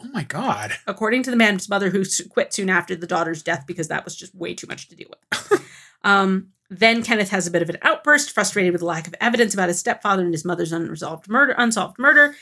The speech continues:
Speaker 2: And Quill feels very embarrassed, uh, for all of this, although we all have to look at him and go, "You, you prompted this, Quill."
Speaker 1: Yeah,
Speaker 2: All of this
Speaker 1: no,
Speaker 2: is
Speaker 1: you
Speaker 2: your
Speaker 1: can't,
Speaker 2: fault.
Speaker 1: you can't blame anybody but yourself on that.
Speaker 2: Exactly.
Speaker 1: Jeez.
Speaker 2: It's a lot.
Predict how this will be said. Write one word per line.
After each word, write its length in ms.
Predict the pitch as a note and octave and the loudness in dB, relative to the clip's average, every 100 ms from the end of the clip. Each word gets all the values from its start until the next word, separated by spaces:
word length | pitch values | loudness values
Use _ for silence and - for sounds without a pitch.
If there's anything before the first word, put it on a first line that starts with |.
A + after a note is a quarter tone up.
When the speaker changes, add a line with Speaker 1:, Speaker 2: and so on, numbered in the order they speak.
| - _ _ - | -20 _ _ 0
Speaker 2:
And 600 | F#4 A#4+ B4 A#4 A4+ - | 4 4 2 -2 -6 -10
Quill 320 | - G4+ G#4 | -2 0 2
feels 380 | G4 G#4+ G#4 F#4 | 4 6 4 4
very 240 | F#4 G#4 | 4 4
embarrassed, 720 | G4+ G4 B3 F#3 - - - A#3 | 4 4 4 2 -2 -4 -6 0
uh, 280 | A3 F3+ E3+ | 2 4 2
for 160 | - | 2
all 160 | D#3 F3+ | 2 2
of 80 | F3+ | 2
this, 200 | A3 A3 | 0 4
although 320 | A3 B3 C#4 | 6 6 4
we 180 | C4+ B3+ | 4 4
all 200 | C4 D#4+ | 4 4
have 140 | E4 | 2
to 60 | D4+ | 0
look 160 | F4 | -4
at 80 | F#4 | -2
him 80 | C4+ | 0
and 80 | C4 | 2
go, 220 | C#4 C4+ G3+ | 2 2 -14
"You, 240 | F#3+ A#3 - _ _ - | -8 -8 -10 _ _ -6
you 140 | D4 | 0
prompted 360 | E4+ F#4+ C#4 F3+ | 2 2 0 -2
this, 140 | - | -2
Quill." 320 | F#3+ A3+ - - - _ _ _ _ _ - - | 2 0 0 -18 -20 _ _ _ _ _ -20 -4
Speaker 1:
Yeah, 160 | G3+ A#3+ | 2 4
Speaker 2:
All 80 | B3+ | 6
of 40 | |
this 80 | B3 | 6
Speaker 1:
no, 40 | D4 | 6
Speaker 2:
is 40 | |
Speaker 1:
you 60 | C4+ | 6
Speaker 2:
your 80 | C4+ | 4
Speaker 1:
can't, 120 | C4+ | 2
Speaker 2:
fault. 120 | - | 0
Speaker 1:
you 80 | A3 | -2
can't 180 | C4 C4+ | 0 2
blame 200 | A3 A3 | 2 2
anybody 220 | G#3+ G3+ | 2 0
but 100 | G3 | 0
yourself 340 | D3+ - G#3 - | 0 2 2 0
on 120 | A#2 | -2
that. 280 | D3+ A2+ C#3 | -2 0 0
Speaker 2:
Exactly. 540 | G#3+ A#3 D#3+ - - _ _ _ A3 | -2 -2 -4 -10 -10 _ _ _ -10
Speaker 1:
Jeez. 440 | B3 - - - _ _ _ _ _ - | -8 -4 -4 -4 _ _ _ _ _ -2
Speaker 2:
It's 160 | G4 B4+ | 4 6
a 100 | G#4+ A#4 | 6 4
lot. 280 | - - - | 2 -4 -8